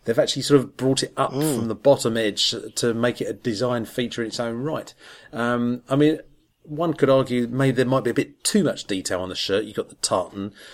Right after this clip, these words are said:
Speaker 1: you've got, um, we've also got a kind of thing,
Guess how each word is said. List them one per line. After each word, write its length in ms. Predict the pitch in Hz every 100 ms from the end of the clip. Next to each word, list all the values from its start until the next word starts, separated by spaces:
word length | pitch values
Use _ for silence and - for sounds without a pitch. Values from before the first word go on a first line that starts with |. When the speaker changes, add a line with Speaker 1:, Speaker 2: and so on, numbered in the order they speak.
| -
Speaker 1:
you've 160 | - 95
got, 320 | 104 - -
um, 320 | 110 101 101 101
we've 220 | 110 107
also 240 | 139 - 117
got 100 | 107
a 80 | 104
kind 160 | 113
of 100 | 95
thing, 800 | - - - - 127 117 113